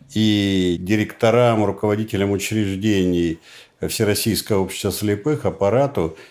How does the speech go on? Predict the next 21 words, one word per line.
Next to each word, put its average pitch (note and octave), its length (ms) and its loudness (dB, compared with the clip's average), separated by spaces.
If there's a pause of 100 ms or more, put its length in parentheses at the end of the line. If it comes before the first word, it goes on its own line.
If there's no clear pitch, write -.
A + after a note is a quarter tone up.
(180)
как A#2 460 0
нужно G2 640 2
работать G#2 960 0
с E2 440 -12 (300)
руководством, F#2+ 1300 2
э, D#2+ 480 0
региона, G2+ 880 2 (180)
с - 80 -6
правительством, G#2 1400 0
с - 460 -8
фондами, A#2 1080 2
с - 200 -4
различными A#2 640 2
учреждениями, A#2 1400 2 (320)
ну, A#2+ 120 0
естественно, G#2 720 0
с - 140 -4
высшей A2+ 460 0
властью E2 840 -2
в D#2 80 -8
регионе, F2 680 -2